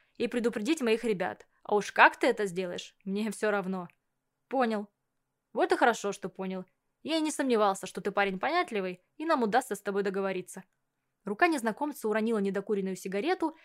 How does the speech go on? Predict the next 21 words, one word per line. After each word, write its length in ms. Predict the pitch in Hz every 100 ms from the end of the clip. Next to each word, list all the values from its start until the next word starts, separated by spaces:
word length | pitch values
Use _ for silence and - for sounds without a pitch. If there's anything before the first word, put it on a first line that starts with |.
| _
а 100 | 202
начищенный 520 | 208 202 226 - 196
до 120 | 180 190
блеска 340 | 196 190 190
ботинок 420 | 185 233 339 330
втоптал 440 | - 202 - 220 208
окурок 320 | - 202 185
в 40 |
землю. 380 | 175 185 170 180 _ _ _ _
«А 80 | 240
если 360 | 262 294 - 226
ты 140 | 254
её 280 | 233 208 196
упустишь, 680 | 196 - 330 - 196 - - - _ _
я 140 | 277 320
собственноручно 800 | 311 - 262 247 214 214 202 196
убью 260 | 185 180
тебя», 380 | 190 196 185 196 - -
произнёс 440 | 202 202 196 196
мужчина. 460 | 190 185 - 185 180 _ _
«Хотя», 480 | - 190 190 202 262